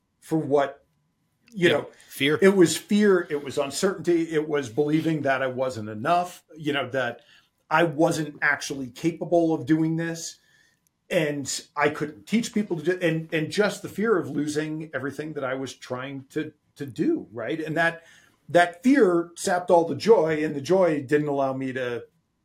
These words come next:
Speaker 1: to play at all, right? But this is a, this is a hard thing. I know you and I, when we were in Portugal together, we, we talked about it.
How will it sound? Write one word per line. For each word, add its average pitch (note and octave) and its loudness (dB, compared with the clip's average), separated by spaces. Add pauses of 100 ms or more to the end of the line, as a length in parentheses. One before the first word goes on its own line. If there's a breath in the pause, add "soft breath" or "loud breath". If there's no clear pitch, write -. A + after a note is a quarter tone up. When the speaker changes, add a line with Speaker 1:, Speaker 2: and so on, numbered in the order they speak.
(100)
Speaker 1:
to C#3+ -6
play C3 -6 (120)
at C3 -6
all, G#2+ -8
right? G#2+ -12 (600 soft breath)
But F#3+ -2
this D#4 -2
is C4+ -4
a, F3+ 0 (640)
this D4 -2
is E4+ -2
a E3 -2
hard G3+ -2
thing. G3 -2
I F3+ -2
know A3 0
you A#3 4
and A#3+ 0
I, G#3 0
when F3 -2
we D#3+ 0
were D#3+ 0
in C3+ -6
Portugal G3+ -4
together, B2+ -8
we, B2+ -12
we B2 -8
talked D#4 -10
about B2 -6
it. B2 -10